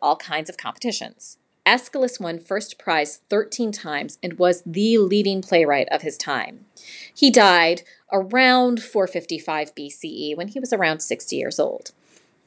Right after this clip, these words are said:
Of the seventy plays that we believe Aeschylus wrote, only seven still survive. Agamemnon, the Libation Bearers, and the Eumenides make up a trilogy known as the Oresteia.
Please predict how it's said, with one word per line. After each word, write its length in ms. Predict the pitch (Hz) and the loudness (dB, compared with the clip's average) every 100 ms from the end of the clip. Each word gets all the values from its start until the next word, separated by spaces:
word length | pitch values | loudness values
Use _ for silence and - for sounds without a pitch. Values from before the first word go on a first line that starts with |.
| _ - | _ 0
Of 140 | 220 | 2
the 60 | 247 | 2
seventy 420 | - 285 339 269 | 4 4 4 0
plays 320 | - 170 156 | 2 0 2
that 120 | 175 | 0
we 100 | 175 | -2
believe 300 | 175 180 - - | -2 0 -2 -2
Aeschylus 540 | 151 - 151 151 - | -6 -6 -8 -6 -6
wrote, 260 | 127 - - _ - | -6 -6 -10 _ 0
only 220 | 247 269 | 2 2
seven 360 | - 180 175 165 | 0 -2 -2 -6
still 220 | - 147 | -6 -6
survive. 680 | - 165 160 131 - - _ _ _ - | -2 -2 0 -2 -6 -14 _ _ _ 2
Agamemnon, 720 | 175 254 214 170 151 123 170 | 4 4 4 2 -2 -4 -4
the 100 | 185 | -2
Libation 460 | 151 156 165 165 151 | 0 2 2 0 -4
Bearers, 400 | 143 117 139 - | -4 -4 -6 -6
and 120 | 170 | -6
the 120 | 156 | -4
Eumenides 580 | 170 254 196 117 127 - | 2 4 4 0 -6 -6
make 160 | 160 156 | -6 -4
up 100 | 156 | -6
a 40 | |
trilogy 500 | - 165 147 147 143 | -6 -6 -4 -8 -8
known 220 | 147 135 | -8 -8
as 100 | 139 | -10
the 140 | 160 131 | -8 -4
Oresteia. 640 | 123 - - 180 135 - | -4 -2 0 2 2 0